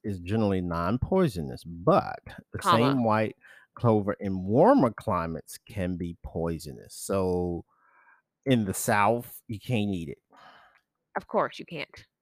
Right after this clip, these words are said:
Speaker 1: <laughs>
Speaker 2: 'Cause it's the South.
Speaker 1: But they said, of course, in northern states like Canada, uh, quite a few people are allergic to it, but
Speaker 2: Oh,
Speaker 1: you
Speaker 2: yeah,
Speaker 1: could
Speaker 2: it is. It's
Speaker 1: eat it.
Speaker 2: definitely a, a, a type of grass.
Speaker 1: So I guess if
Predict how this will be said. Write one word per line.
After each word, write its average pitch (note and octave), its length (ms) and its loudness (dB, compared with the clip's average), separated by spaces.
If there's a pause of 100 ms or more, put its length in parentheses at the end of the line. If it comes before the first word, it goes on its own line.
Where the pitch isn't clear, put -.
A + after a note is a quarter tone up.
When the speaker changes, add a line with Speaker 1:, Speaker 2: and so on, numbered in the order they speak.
(160)
Speaker 1:
<laughs> D3 120 0
Speaker 2:
'Cause A2 680 2
it's - 160 -14
the F#3+ 60 -14
South. - 460 -4
Speaker 1:
But G#2 420 6 (160)
they G#2 140 -4
said, F2 300 -2
of E2+ 120 -10
course, E2+ 440 -6 (120)
in F#2 220 -4
northern F2 360 -4
states - 380 -6
like F2 220 -8
Canada, F2 1040 0 (480)
uh, F2 540 0
quite A#2+ 280 0
a D3 60 -2
few E3 240 -4
people E3 320 -4
are D3+ 180 2
allergic C#3+ 460 2
to F#2 260 -2
it, F2+ 100 -4 (260)
but F#2 240 0 (420)
Speaker 2:
Oh, D4 80 4
Speaker 1:
you D4+ 60 2
Speaker 2:
yeah, B3 240 4
Speaker 1:
could E2 260 2 (100)
Speaker 2:
it G3 120 -4
is. E3 440 -4
It's E3 100 -8
Speaker 1:
eat F3+ 180 -12
it. - 60 -16
Speaker 2:
definitely F#3+ 500 -8
a, E3+ 140 -10 (300)
a, E3 140 -12 (360)
a E3 80 0
type - 240 -6
of F3 140 -14
grass. - 520 -4
Speaker 1:
So D#2+ 220 -4
I D#2+ 100 -6
guess F#2+ 240 -6
if F#2 100 -6